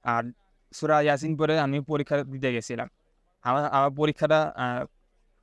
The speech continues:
ভা-, পরীক্ষাটা তুলনামূলক ভালো হয়েছিল। পরের দিন ছিল কমার্সের পরীক্ষা, প-, পরের দিন আমি ইয়ার সময় উঠতে পারিনি, সাতটার সময় উঠছিলাম।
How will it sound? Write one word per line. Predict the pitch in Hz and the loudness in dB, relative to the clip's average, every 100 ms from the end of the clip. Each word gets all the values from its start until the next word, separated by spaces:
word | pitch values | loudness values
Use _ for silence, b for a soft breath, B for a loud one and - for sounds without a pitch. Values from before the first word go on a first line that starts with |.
| 139 | -4
ভা-, | 143 - 156 | -2 -2 -2
পরীক্ষাটা | 151 156 156 | -2 0 0
তুলনামূলক | 165 165 160 156 151 147 | 2 0 0 0 -2 -2
ভালো | 127 123 | -2 -2
হয়েছিল। | 117 123 | -2 -6
পরের | 117 156 160 | 0 2 2
দিন | 156 | 0
ছিল | 165 165 | -2 2
কমার্সের | 151 147 139 123 | 2 2 0 -4
পরীক্ষা, | 113 120 | -6 -8
প-, | 123 143 151 _ | -8 -6 -8 _
পরের | 147 151 | 0 0
দিন | 147 160 | 0 -2
আমি | 139 131 131 - _ _ _ _ _ | 0 -4 -6 -10 _ _ _ _ _
ইয়ার | 147 143 | -2 0
সময় | 143 156 160 | 0 -2 -2
উঠতে | 160 147 156 | 0 2 2
পারিনি, | 127 123 156 | 2 -2 -6
সাতটার | - 143 - 147 | -2 -4 -2 -4
সময় | 156 131 | -2 -2
উঠছিলাম। | 113 - 110 | -4 -6 -6